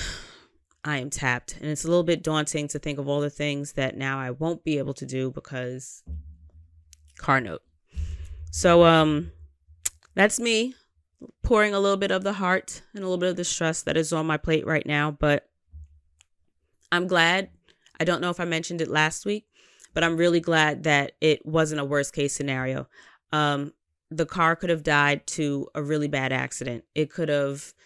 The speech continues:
the engine could have completely shut down on me in a six lane highway at ten o'clock at night. You know, it, it could have been so much worse. So although I was not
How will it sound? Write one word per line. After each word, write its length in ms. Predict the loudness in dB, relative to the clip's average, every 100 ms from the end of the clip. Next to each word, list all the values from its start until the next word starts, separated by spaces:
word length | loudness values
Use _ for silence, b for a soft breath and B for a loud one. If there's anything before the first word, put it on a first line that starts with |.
| b _ _
the 160 | -4 -2
engine 240 | 0 -2
could 160 | -2 -4
have 100 | -4
completely 460 | -6 -4 -4 -2
shut 300 | -4 -2 -2
down 260 | -2 -2 -2
on 140 | -4
me 240 | -2 -4 -4
in 320 | -6 -4 -6 -8
a 80 | -8
six 360 | -6 -6 -4
lane 200 | -4 -4
highway 560 | -4 0 0 2 0 0 -4
at 240 | -4 -4
ten 200 | -8 -8
o'clock 380 | -8 -6 -6 -4
at 120 | -6
night. 380 | -4 -4 -6 _ B B B _
You 80 | -4
know, 240 | -2 -4 0
it, 220 | 0 0 -4
it 180 | -4
could 220 | -4 -4 0
have 340 | 0 -2 -10 _
been 480 | -2 0 -2 -4 -8 -12 _ _ _ _ _ _ -20 _
so 380 | -8 -4 -4
much 320 | -2 -2 -4 -6
worse. 400 | -8 -8 -10 -12 b b b b b
So 320 | -8 0 2
although 480 | 4 2 2 2 2 2
I 400 | 4 4 2 -2 -8 -20 _ _ _ _ _ _ _ _ _ _ _ 0
was 220 | 0 4
not 200 | 2